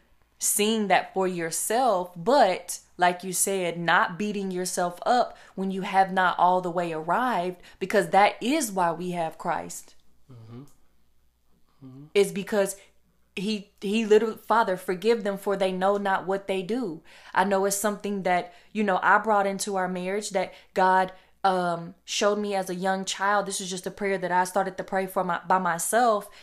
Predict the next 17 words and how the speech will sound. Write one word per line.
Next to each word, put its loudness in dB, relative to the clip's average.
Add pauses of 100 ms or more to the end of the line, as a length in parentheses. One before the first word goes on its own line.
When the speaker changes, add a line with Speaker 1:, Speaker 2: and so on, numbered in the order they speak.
Speaker 1:
And, -4 (220)
you -4
know, 0
I, 0
I, 2
it -4
was -10
something -4
that -4
I 2
brought 2
into -4
our 2
marriage -2
that -2
we -8
now -2